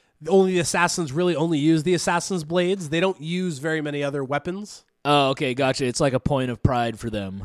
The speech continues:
Speaker 1: Exactly. That, like, we're
Speaker 2: Okay.
Speaker 1: gonna use our assassin's blade because this is who we are. This is our heritage.
Speaker 2: Yeah, yeah, yeah.
Speaker 1: So, cut to twenty sixteen.
Speaker 2: Okay.
Speaker 1: We, we move forward, and, uh, Cal is now in jail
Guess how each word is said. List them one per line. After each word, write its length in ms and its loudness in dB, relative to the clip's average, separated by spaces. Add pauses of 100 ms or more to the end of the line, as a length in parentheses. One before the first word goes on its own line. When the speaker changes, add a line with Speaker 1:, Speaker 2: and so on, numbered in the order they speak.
(120)
Speaker 1:
Exactly. 480 -2
That, 180 -6
like, 200 -4
we're 80 -2
Speaker 2:
Okay. 120 -2
Speaker 1:
gonna 80 -2
use 180 2
our 60 -2
assassin's 480 -2
blade 240 -2
because 240 -10
this 220 -6
is 80 -10
who 100 -6
we 80 -4
are. 140 -2
This 200 -6
is 80 -6
our 120 -4
heritage. 600 -6
Speaker 2:
Yeah, 220 4
yeah, 220 -2
yeah. 100 -16
Speaker 1:
So, 160 -16 (540)
cut 220 0
to 280 2
twenty 300 2
sixteen. 640 -6 (800)
Speaker 2:
Okay. 240 0
Speaker 1:
We, 60 -2
we 160 0
move 200 4
forward, 480 6
and, 520 0
uh, 320 -2
Cal 400 2
is 180 -2
now 200 0
in 120 -2
jail 500 0